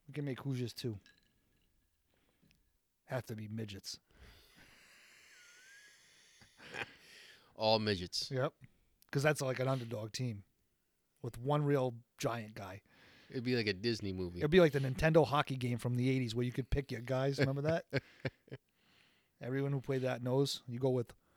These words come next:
Speaker 1: two fat guys and two small guys.
Speaker 2: And that wins?
Speaker 1: Yeah, 'cause you could pick a small, a medium, or a fat guy.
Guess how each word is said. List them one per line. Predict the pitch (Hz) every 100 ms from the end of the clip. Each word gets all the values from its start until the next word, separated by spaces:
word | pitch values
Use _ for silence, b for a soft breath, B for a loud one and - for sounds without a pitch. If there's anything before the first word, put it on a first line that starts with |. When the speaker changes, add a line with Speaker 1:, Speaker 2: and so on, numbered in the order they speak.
| _ _ _ _ -
Speaker 1:
two | - 240
fat | - 156 131
guys | 135 120 113 120 - _ _ _ _
and | 127 120
two | 170
small | 151 139 135 131
guys. | 110 92 90 - - _ _ b b b b b b _ _
Speaker 2:
And | 98
that | 92
wins? | 92 101 104 - _ -
Speaker 1:
Yeah, | 135 110 -
'cause | 127
you | 131
could | 131
pick | 135
a | 127
small, | - 147 151 160 139
a |
medium, | 131 139 143 135
or | 113
a |
fat | - 123 117
guy. | 107 90